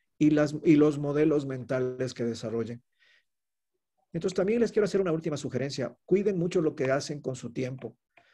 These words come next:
Por ejemplo, esas grandes maratones de Netflix que están ahora de moda. Eso no nos deja nada, amigos. In-, eh, intercalémoslo con lectura,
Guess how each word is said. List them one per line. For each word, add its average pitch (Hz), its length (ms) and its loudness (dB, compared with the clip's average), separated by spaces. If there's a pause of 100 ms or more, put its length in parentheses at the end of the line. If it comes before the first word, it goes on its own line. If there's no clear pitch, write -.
(120)
Por 165 140 2
ejemplo, 175 440 0
esas 170 340 0 (640)
grandes 170 500 0
maratones 151 760 0
de 135 120 -2
Netflix 135 960 -2 (180)
que 143 80 0
están 147 340 -2
ahora 143 840 -2
de 127 160 -2
moda. 131 420 0 (640)
Eso 196 240 2
no 196 100 -2
nos 196 200 0
deja 175 260 0
nada, 143 300 0
amigos. 120 520 -8 (500)
In-, 170 240 2
eh, 165 240 4
intercalémoslo 185 1200 2 (100)
con 160 240 -2
lectura, 165 840 6